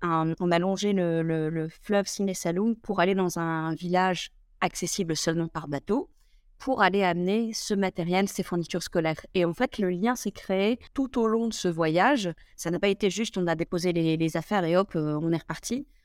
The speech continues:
On a pas-, on a passé plusieurs semaines avec ces gens-là.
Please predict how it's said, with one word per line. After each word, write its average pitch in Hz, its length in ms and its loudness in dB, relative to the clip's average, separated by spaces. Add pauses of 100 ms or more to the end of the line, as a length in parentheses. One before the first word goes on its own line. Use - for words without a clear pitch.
(120)
On 175 100 2
a 175 100 2
pas-, 165 300 -4 (120)
on 180 100 0
a 170 80 -2
passé 165 260 -4
plusieurs 196 400 -2
semaines 202 560 2 (160)
avec 180 320 0 (240)
ces - 300 -4
gens-là. 170 400 2